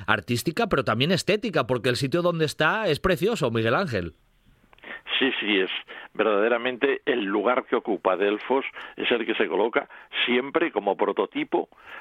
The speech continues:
Speaker 2: del lugar cumbre del paganismo. Es decir,
Speaker 1: <laughs>
Speaker 2: el dominio de la naturaleza es tan brutal en Delfos que realmente a los griegos, como a cualquier otro, se le ocurriría introducir en él a los dioses,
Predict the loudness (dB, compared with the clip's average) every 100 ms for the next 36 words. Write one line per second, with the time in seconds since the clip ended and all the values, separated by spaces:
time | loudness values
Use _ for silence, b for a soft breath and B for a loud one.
0 | B -4 -2 0 0 0 2 0 0 -6
1 | B B B _ -2 0 0 0 2 0
2 | 0 0 0 -4 -8 -8 -10 -6 -2 -2
3 | 0 -2 -2 -4 -4 -4 -2 0 0 0
4 | 2 0 0 0 2 2 2 0 0 0
5 | 2 0 -2 -2 -2 -2 -2 -2 -2 -4
6 | -2 0 -2 -2 -4 -4 -2 -2 -2 -4
7 | -4 -4 -4 -12 B B B B B B
8 | -4 -4 -2 0 0 0 -2 -4 -2 -2
9 | -2 -6 _ _ _ -2 0 0 0 0
10 | 0 0 0 0 0 -2 0 -2 0 -2
11 | 0 0 0 -2 0 0 0 0 0 B
12 | B B B B -8 -6 -2 -2 -2 -6
13 | -4 -2 -2 0 0 0 -4 -2 -2 -2
14 | -4